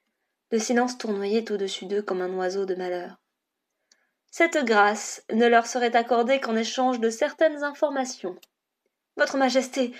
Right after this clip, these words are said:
je n'ai jamais voulu », commença Vali. Un claquement de mains le fit taire.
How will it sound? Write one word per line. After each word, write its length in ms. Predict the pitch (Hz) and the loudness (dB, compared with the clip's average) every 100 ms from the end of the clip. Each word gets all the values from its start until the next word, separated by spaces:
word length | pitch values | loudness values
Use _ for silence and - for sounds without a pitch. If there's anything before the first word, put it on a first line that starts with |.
| - - | -18 -4
je 120 | 285 | 0
n'ai 160 | 302 277 | 2 4
jamais 260 | 311 311 | 4 2
voulu », 460 | 277 285 277 277 240 | -2 -6 -6 -6 -4
commença 400 | - 214 208 220 | 0 0 2 2
Vali. 360 | 202 202 202 196 _ _ _ _ - | 4 4 2 -4 _ _ _ _ 0
Un 80 | 220 | 4
claquement 400 | 240 226 233 226 | 4 4 0 -2
de 160 | 202 - 226 | -4 -4 0
mains 280 | 220 220 - | 2 2 0
le 140 | 214 | -2
fit 200 | 208 208 | -2 -6
taire. 420 | - 190 196 - | -6 -6 -6 -14